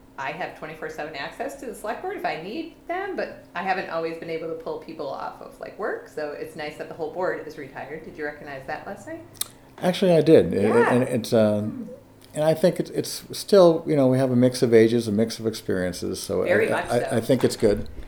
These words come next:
Speaker 1: So I feel like we have, Howard is the heart of the community, right?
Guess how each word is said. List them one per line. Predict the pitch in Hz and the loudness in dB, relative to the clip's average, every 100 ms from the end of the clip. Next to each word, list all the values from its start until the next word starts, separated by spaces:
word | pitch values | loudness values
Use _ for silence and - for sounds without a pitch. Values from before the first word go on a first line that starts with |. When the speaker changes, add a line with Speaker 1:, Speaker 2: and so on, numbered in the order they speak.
| - | -8
Speaker 1:
So | 156 | -4
I | 165 | -2
feel | 233 202 | 0 0
like | 180 175 | 0 -2
we | 170 | -4
have, | 160 - | -4 -6
Howard | - 151 151 170 | -4 -4 -4 -6
is | 175 | -10
the | 196 | -10
heart | 160 143 | -10 -10
of | 156 - | -12 -14
the | 175 | -16
community, | - 165 180 247 370 180 | -14 -14 -14 -12 -14 -12
right? | 160 214 370 | -14 -12 -12